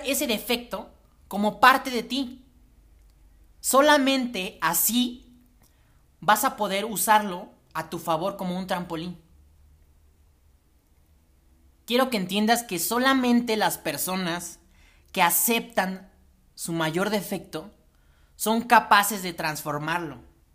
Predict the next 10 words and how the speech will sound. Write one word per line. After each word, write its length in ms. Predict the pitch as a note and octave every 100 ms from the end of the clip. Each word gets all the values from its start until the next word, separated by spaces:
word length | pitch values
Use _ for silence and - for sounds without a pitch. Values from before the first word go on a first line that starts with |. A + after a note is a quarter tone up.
| _ _ _ _ _ _ _ _ _ _ _ -
Entonces, 460 | G3 - A#3+ A#3+
punto 400 | - D#4 E4 E4+
número 320 | C#4 C#4+ C#4+
uno, 480 | G#3 G#3+ G#3+ C#4+ - _ _ _ _ _
una 300 | A#3 C4+ D#4+
vez 200 | D#4 D#4
que 140 | C4+
ya 180 | C4 B3+
tengas 340 | B3 A#3+ A#3 A3
identificado 1000 | F3+ D#3 D3 D3+ C#3+ F#3 F#3+ G3 G3